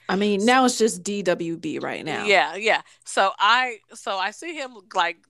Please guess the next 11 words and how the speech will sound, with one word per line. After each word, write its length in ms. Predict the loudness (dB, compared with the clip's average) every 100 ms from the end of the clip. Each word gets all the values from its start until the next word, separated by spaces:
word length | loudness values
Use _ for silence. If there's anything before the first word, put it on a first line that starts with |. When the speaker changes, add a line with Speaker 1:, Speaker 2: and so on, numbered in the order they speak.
| -8
Speaker 2:
<laughs> 240 | -8 -2 -2
almost 480 | 0 0 -2 -10 -10
crash, 580 | 0 2 4 0 -4 -14 _ _ -14
being 220 | -12 -12
surprised 560 | -14 -2 0 0 -4 -8
that 240 | -8 -10 _ _
I 300 | 0 4 4
exist. 680 | 0 -8 -12 -14 -14 -14 -20 _ _ _ _
So 240 | -12 -10
then 420 | -8 -8 -6 -10 -16
he 520 | -18 -14 -14 -16